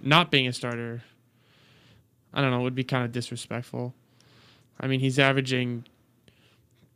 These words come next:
twenty-five, five, and five.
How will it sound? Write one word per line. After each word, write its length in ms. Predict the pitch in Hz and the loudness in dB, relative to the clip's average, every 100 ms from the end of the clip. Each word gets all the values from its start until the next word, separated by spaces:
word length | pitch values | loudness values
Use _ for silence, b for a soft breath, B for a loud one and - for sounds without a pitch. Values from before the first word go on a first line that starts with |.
| _ _ _ | _ _ _
twenty-five, 680 | - 156 151 139 139 135 131 | -2 2 4 4 4 4 2
five, 380 | - 131 127 127 | 0 0 0 -2
and 120 | 123 | -6
five. 640 | - 113 113 110 - - | -6 -6 -6 -8 -12 -18